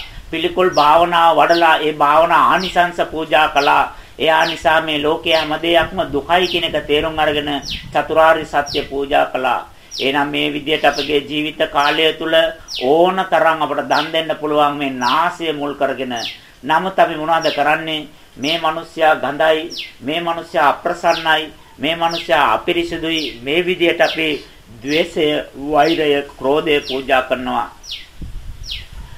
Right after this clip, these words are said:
පොඩ්ඩක් අපි, අපි ගැන යහපත් ලෙස කල්පනා කරලා බලනකොට ඇත්ත වශයෙන්ම කියනවා නම් අපගේ ජීවිතයේ දන් නොදුන්න අවස්ථාවක් කිසිම මොහතක නැහැ. මොකවත් දන් දුන්නේ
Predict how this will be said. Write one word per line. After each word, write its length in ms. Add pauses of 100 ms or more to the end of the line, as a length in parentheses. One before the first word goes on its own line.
(160)
පොඩ්ඩක් 460
අපි, 280
අපි 180
ගැන 200
යහපත් 520
ලෙස 160
කල්පනා 600
කරලා 280
බලනකොට 540 (800)
ඇත්ත 300
වශයෙන්ම 580
කියනවා 360
නම් 200 (340)
අපගේ 520
ජීවිතයේ 840 (260)
දන් 320 (120)
නොදුන්න 440 (120)
අවස්ථාවක් 800 (120)
කිසිම 380
මොහතක 480
නැහැ. 360 (600)
මොකවත් 680
දන් 200
දුන්නේ 260